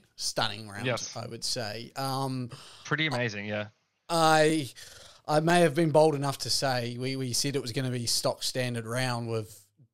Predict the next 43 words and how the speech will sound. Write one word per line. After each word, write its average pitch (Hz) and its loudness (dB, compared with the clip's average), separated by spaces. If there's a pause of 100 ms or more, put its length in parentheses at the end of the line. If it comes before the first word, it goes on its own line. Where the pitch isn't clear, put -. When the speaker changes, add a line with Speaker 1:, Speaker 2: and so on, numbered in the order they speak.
(180)
Speaker 1:
you 139 -8
know, 117 -4
the 113 -8
Crusaders 120 -2
going 123 0
over 117 -2
to 113 -8
Fiji 120 -4
and 110 -4
beating 127 0
the 117 -4
Drua. 117 -8 (400)
But - 2
I 127 0
did 156 6
state, 135 0
and 131 -2 (500)
I've - 2
chucked, - 4
you 120 -2
Speaker 2:
Yeah. 123 2
Speaker 1:
know, 160 2
I 156 4
chuck - 2
a 170 2
lot 156 0
of 151 -4
things 131 -4
out 117 -2
there. 117 -14
There's 123 -4
no 156 2
lies. 127 2
Like 127 0 (180)
Speaker 2:
<laughs> - -20
Yeah. 117 -2
Speaker 1:
my, 135 0
my 131 0
hit 175 0
rate 147 0
may 143 0
be 127 -4
low, 123 -2